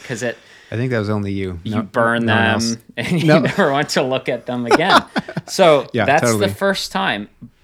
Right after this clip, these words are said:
Speaker 1: But then you get going at it, you get better at it, you cut a set of dovetails, and it's so rewarding when it comes out, just right, and you say, "Okay,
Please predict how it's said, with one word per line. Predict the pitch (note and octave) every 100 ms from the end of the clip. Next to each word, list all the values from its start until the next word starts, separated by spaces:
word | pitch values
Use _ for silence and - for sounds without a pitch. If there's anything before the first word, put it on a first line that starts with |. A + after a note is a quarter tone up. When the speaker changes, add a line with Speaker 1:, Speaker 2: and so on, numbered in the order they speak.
| _
Speaker 1:
But | - D3 D#3
then | D#3+ D#3+ C#3+
you | - C3+ C#3+
get | D3 C3+ - B2+
going | B2+ D#3+ B3 A#2+
at | G2+ G2
it, | G#2+ -
you | A#2+ A#2+
get | C#3 - _
better | C3+ D#3+ B2
at | G2
it, | F#2+ - _ _ _ _
you | B2
cut | A#2 - E3+
a |
set | D#3+ D3
of | B2+ A2
dovetails, | C3 - B2 G#2+ G#2+ - -
and | B2
it's | A2+
so | - - - D#3
rewarding | D#3 C#3+ A#2 A#2 G#2+ G2
when | F#2+
it | G2
comes | - G#2 G2+ G2
out, | G#2+ D#2 - _ _ - G2+ -
just | B2 A#2 - A#2
right, | D3+ D3 -
and | G#2 G2
you | G2
say, | - - G1+ -
"Okay, | - D3 -